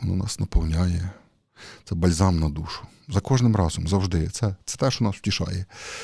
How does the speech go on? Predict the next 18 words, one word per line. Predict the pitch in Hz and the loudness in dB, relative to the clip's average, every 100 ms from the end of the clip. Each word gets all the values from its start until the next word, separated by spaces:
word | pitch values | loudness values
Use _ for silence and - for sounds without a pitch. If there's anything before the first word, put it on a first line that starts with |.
| - - - - | -14 -18 -20 -12
Все | - - 110 - 180 | -6 -4 -2 2 4
інше, | 175 - | 4 2
що | 123 120 | 2 4
є | 104 | 4
в | |
світі, | 87 113 95 - | 4 4 4 4
нас | 90 | 2
засмучує, | 92 107 165 180 - 151 127 123 | 4 2 4 4 4 4 4 4
тому | 113 - 95 | 0 0 0
що | - - 107 104 101 101 | -2 0 2 4 4 2
читаємо | 113 - 95 104 101 | 0 2 4 6 4
про | 95 95 | 2 2
якісь | 95 - 104 | 2 2 0
сумні, | - - - 98 101 107 | 0 -6 0 2 4 4
негарні, | 110 98 95 101 101 98 | 4 4 4 4 4 4
жахливі, | 98 101 95 101 98 | 4 2 4 6 4
страшні | - - - 98 | 2 -2 0 2
речі, | 101 98 101 - 101 | 4 2 0 -2 -4